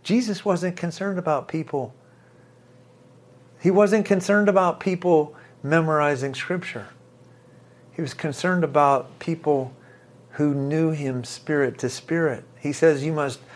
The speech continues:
drink my blood and eat my bread." Okay? And, and the, the supernatural awakening of the church is, is something that is, is supposed to reproduce. If there is no reproduction,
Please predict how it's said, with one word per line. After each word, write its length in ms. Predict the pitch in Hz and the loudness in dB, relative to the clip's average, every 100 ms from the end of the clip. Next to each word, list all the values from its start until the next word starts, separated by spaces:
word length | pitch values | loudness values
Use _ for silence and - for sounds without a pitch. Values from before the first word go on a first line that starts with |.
| - - - | -20 -20 -10
drink 300 | - 156 175 | -2 0 2
my 160 | 165 160 | 0 2
blood 320 | 160 160 139 | 2 2 2
and 120 | 135 | -2
eat 140 | 139 | -4
my 160 | 135 135 | -2 -2
bread." 400 | 131 139 131 110 - - - - - - - - - | 2 2 0 -2 -12 -20 -20 -20 -20 -20 -20 -14 -8
Okay? 440 | 123 147 147 151 - - - - - - - - - - - - - - | -2 2 2 -2 -12 -20 -20 -20 -20 -20 -20 -20 -20 -20 -20 -20 -20 -6
And, 400 | 165 151 139 131 - - | 2 2 2 -4 -10 -4
and 640 | 156 143 139 110 156 135 165 | -2 -2 -8 -12 -16 -14 0
the, 220 | 139 135 | 2 2
the 260 | - 139 | 0 -4
supernatural 1200 | 139 - 220 208 175 156 165 160 - 156 147 123 | -4 0 0 2 2 2 0 0 2 4 4 2
awakening 840 | 127 123 135 160 160 147 127 123 120 | 0 4 2 2 -2 -4 -4 -6 -4
of 200 | 135 117 | -2 -2
the 100 | 117 | -6
church 640 | 110 - 143 131 - - - _ - - - - _ _ _ | -4 2 2 2 -4 -18 -18 _ -20 -20 -20 -20 _ _ _
is, 500 | 143 143 127 113 - - _ - | 0 0 0 -6 -12 -18 _ -2
is 240 | 151 143 | 0 2
something 600 | 127 - 175 175 170 151 | -2 0 0 2 2 2
that 180 | 139 131 | 2 2
is, 400 | 147 135 113 - - | 0 -2 -2 -8 -4
is 200 | 143 127 | -4 -2
supposed 680 | 143 131 - 165 165 160 - | -4 -6 0 2 2 -2 -8
to 160 | 143 | -6
reproduce. 680 | 123 131 127 139 135 139 - | -4 -4 -4 -4 -2 -2 -2
If 140 | 127 - | -2 2
there 180 | 147 | 2
is 120 | 196 208 | 2 2
no 160 | 220 | 0
reproduction, 760 | 196 185 180 156 143 131 123 | 2 0 0 2 2 0 -8